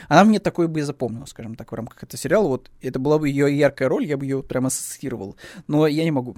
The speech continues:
Я не могу отделаться от впечатления, что, м, д-, доносится горько где-то со стороны.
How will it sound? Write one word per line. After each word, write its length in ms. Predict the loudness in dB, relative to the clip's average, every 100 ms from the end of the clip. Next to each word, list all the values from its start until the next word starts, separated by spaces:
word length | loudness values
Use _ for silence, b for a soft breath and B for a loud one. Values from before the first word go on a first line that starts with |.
| -8
Я 100 | -4
не 80 | -4
могу 140 | -2
отделаться 420 | -2 0 -2 -2
от 60 | -6
впечатления, 480 | -8 -8 -4 -2 -4
что, 280 | -4 -4 -2
м, 320 | -4 -8 -10 b b b -20 -20 _ _ _ -18 -14 -8 -2 -2 -4 -20 -20 _
д-, 540 | -10 -8 -6 -4 -2
доносится 520 | 2 4 4 2 0 2
горько 300 | 2 0 -6
где-то 200 | -10 -8
со 120 | -8
стороны. 400 | -4 -4 -2